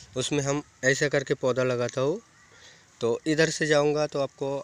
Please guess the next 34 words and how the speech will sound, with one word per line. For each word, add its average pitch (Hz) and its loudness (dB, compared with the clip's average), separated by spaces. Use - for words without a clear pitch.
अच्छे 117 -2
से 139 -2
दिखेगा। 120 -6
ये 120 -6
देखिए 110 -6
प्लांट 135 6
का 151 2
हाइट 127 4
हो 143 0
गया, 143 6
इसके 143 2
लिए 143 4
फूल 135 2
नहीं 139 2
दिखाई 123 0
दे 101 -2
रहा 98 0
है। 127 -2
सभी 156 2
प्लांट 147 8
में 156 2
फ्रूट, 139 0
फूल 147 2
लगा 135 6
हुआ 123 4
है 113 2
और 120 0
जिसमें 139 0
फूल 143 0
नहीं 143 2
है 143 0
उसमें 135 -4
कली 135 2
है। 135 0